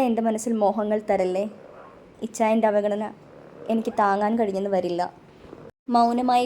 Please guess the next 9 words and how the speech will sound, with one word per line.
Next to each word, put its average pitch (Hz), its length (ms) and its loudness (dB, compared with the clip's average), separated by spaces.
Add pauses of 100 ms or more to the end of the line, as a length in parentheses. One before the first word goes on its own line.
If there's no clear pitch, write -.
ക്രിസ്റ്റിയോട് 208 500 -2
മൊഴിഞ്ഞുകൊണ്ട് 202 540 0 (280)
ധ്രുവിയും 208 460 2
അവനിലേക്ക് 196 500 0
ചേർന്ന് 190 360 0
കിടന്നു. 175 280 -2 (1000)
പെട്ടെന്ന് 240 360 4
എന്തോ 226 160 4 (140)
ഓർത്തപ്പോൾ 220 420 2